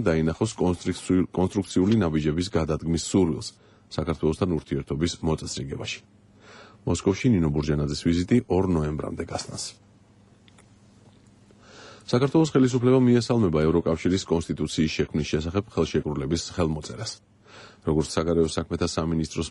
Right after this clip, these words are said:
მიერ დღეს გავრცელებულ განცხადებაშია ნათქვამი, საერთო ევროპული კონსტიტუციის ხელმოწერას და მის შემდგომ რატიფიკაციას ევროკავშირის წევრი სახელმწიფოების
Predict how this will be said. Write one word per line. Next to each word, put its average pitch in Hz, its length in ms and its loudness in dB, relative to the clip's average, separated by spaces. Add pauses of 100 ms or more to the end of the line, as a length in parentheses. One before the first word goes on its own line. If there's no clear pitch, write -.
მიერ 85 160 4
დღეს 82 240 0
გავრცელებულ 80 560 0
განცხადებაშია 82 720 0
ნათქვამი, 90 400 0 (320)
საერთო 107 480 0
ევროპული 95 400 4
კონსტიტუციის 78 720 -2
ხელმოწერას 80 560 0
და - 80 -2
მის 82 160 0
შემდგომ 80 400 -2
რატიფიკაციას 98 680 0 (420)
ევროკავშირის 107 600 2
წევრი 85 280 2
სახელმწიფოების 82 720 0